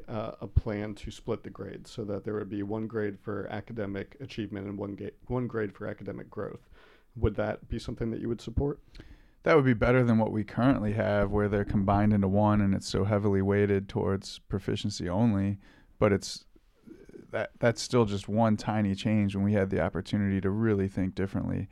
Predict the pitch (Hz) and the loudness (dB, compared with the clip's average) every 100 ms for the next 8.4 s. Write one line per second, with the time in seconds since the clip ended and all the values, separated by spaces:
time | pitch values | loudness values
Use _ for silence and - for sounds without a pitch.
0 | - _ - 151 131 113 120 127 113 - | -14 _ 2 6 10 10 10 8 6 6
1 | 120 120 117 104 107 104 101 101 - - | 4 6 2 2 2 4 4 4 0 -8
2 | - _ - - 110 107 101 - 110 104 | -20 _ -8 2 6 6 4 2 2 2
3 | - - - - 113 - - 123 139 110 | 0 -10 -14 -6 -6 -4 2 6 6 6
4 | 101 101 101 - - - 123 107 98 95 | 4 2 0 -6 -8 0 4 4 2 0
5 | - - - - - 104 101 113 120 117 | -6 -16 -20 -20 -4 -4 4 8 8 8
6 | 113 104 107 107 - 107 - - 101 101 | 6 6 6 4 2 0 0 -2 0 2
7 | 101 104 101 104 98 - - _ _ - | 0 0 2 4 2 -4 -20 _ _ -4
8 | 101 95 95 | 0 2 0